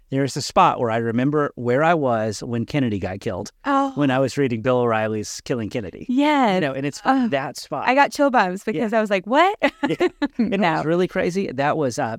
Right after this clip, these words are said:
Speaker 1: actually on the anniversary of when it happened, and I didn't realize it.
Speaker 2: Wow.
Speaker 1: It was just, it's
Speaker 2: That is, that is.
Speaker 1: See, people sometimes kinda, uh, crap on audiobooks and podcasts.
Speaker 2: Yeah.
Speaker 1: You know, you don't have the same retention. You're not paying full attention.
Speaker 2: Yeah.
Speaker 1: But, like,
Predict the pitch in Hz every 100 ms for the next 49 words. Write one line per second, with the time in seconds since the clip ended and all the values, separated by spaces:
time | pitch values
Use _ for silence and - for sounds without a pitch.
0 | - 120 143 - 147 117 127 117 120 110
1 | 117 - 117 101 101 101 110 - 117 113
2 | 98 95 95 117 107 95 220 190 180 190
3 | 285 285 262 247 226 208 - - - _
4 | - - 220 226 208 185 165 - 190 196
5 | 170 160 - - 214 202 240 262 247 202
6 | 175 139 - 147 127 110 95 95 - 135
7 | - 123 107 104 110 120 135 139 123 -
8 | 117 117 123 - 113 - 190 160 101 104
9 | 113 113 117 117 110 127 113 104 117 87
10 | 95 104 110 107 247 101 - 101 - 127
11 | - 202 151 - 190 _ - 135 135 123